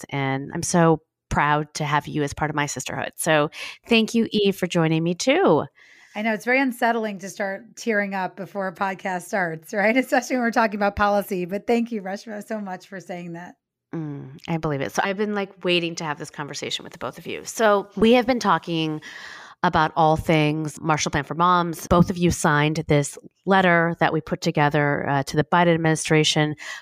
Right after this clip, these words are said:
Speaker 1: Both of you are activists, have huge voices on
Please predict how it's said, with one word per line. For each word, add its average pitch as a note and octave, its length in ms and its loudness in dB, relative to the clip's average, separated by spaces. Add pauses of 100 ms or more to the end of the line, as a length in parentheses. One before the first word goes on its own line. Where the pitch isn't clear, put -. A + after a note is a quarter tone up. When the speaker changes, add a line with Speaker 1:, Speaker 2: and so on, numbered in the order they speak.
(140)
Speaker 1:
Both G#3+ 260 4
of G3 100 2
you D#3 440 6
are C#3+ 540 2 (380)
activists, D#3+ 1000 0
have D3 200 -2
huge A3 440 2
voices D3+ 640 0
on C#3 360 -6